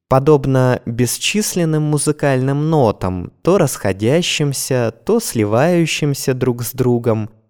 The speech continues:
в единой вечной гармонии. То же самое правило будет распространяться на отношения бытия, знания, воли,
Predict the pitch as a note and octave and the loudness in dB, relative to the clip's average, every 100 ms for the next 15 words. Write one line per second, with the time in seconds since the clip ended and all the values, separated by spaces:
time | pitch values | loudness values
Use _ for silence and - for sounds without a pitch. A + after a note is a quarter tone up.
0 | _ - F#2+ F#2 G2+ G2 A2 D3 F#3 F#3+ | _ -8 -6 -2 -2 -2 -2 0 2 0
1 | D#3 B2 G#2+ - - G#2+ G2+ G#2+ A2 A2+ | 0 2 2 0 0 0 0 0 2 2
2 | A2 F#2 F2+ E2+ - _ _ _ _ _ | 2 2 -2 -4 -8 _ _ _ _ _
3 | _ _ _ _ _ _ _ _ _ _ | _ _ _ _ _ _ _ _ _ _
4 | _ _ D3+ G#3 G3+ F3+ E3 C#3+ B2+ A#2 | _ _ 2 4 2 0 0 2 2 2
5 | G#2+ - F#3+ G3+ C#3 G#2 G2 A2+ G3 G#3+ | 0 0 0 2 2 4 2 -2 0 0
6 | - D#3+ - C3 - - C#3 C#3+ C#3+ C3+ | 0 -2 -4 -6 -4 -2 0 0 -2 -4
7 | - B2 A#2 A2 - A2+ A2+ - A#2 G#2 | -6 -2 0 -2 -2 -4 -4 -2 -2 0
8 | G2 G2 F#2+ F2+ F2+ F#2 - F2+ F#2 G2 | 0 -2 -2 -4 -4 -6 -4 -4 0 0
9 | C#3+ D#3 - - F#2+ F#2+ F#2 G#2 B2+ C#3 | 0 -2 -10 -8 -6 -2 0 0 0 0
10 | C3+ A#2+ A#2 - _ _ - F#2+ G2 A2+ | 0 -2 -4 -12 _ _ -12 -8 0 4
11 | D3+ D#3+ C3+ A#2+ | 4 4 4 2